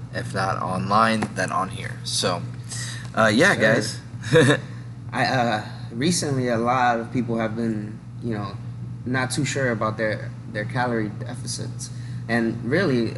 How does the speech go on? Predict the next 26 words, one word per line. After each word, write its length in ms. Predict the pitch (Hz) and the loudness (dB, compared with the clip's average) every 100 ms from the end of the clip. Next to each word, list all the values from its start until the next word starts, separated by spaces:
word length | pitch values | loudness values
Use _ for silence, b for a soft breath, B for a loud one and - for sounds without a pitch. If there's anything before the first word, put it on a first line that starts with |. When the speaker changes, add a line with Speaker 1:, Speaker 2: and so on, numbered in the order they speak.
| - | -4
Speaker 2:
uh, 180 | 117 - - - - - - | -4 -4 -8 -10 -8 -8 -2
a 20 | |
lot 220 | 120 139 | 0 0
of 120 | 139 - | 0 -2
people 200 | 165 127 | -4 -4
don't 160 | 131 | -2
really 200 | 131 127 | -2 0
even 160 | 117 113 | 0 0
know 240 | 113 139 | 0 0
what 340 | 110 107 113 - | 0 -2 -6 -6
this 200 | 110 113 | -6 -2
is, 340 | 113 101 104 | -2 -2 -4
you 100 | 104 | -6
know? 220 | 104 104 | -6 -6
So, 240 | 110 - - | -4 -2 0
Speaker 1:
Mm-hmm. 580 | 117 113 107 - - 120 | 4 4 2 -2 -4 2
Speaker 2:
um, 280 | 113 107 104 110 107 | 2 2 -2 -6 -6
w-, 80 | 117 - | -6 -4
one 200 | 113 131 | -2 0
of 60 | |
the 80 | 120 | -2
questions 360 | 120 117 117 110 | 0 -2 -2 -4
we 80 | 110 | -2
got 180 | 110 | -2
today 380 | 110 113 110 107 | -2 0 0 0
is, 240 | 107 107 | -2 -4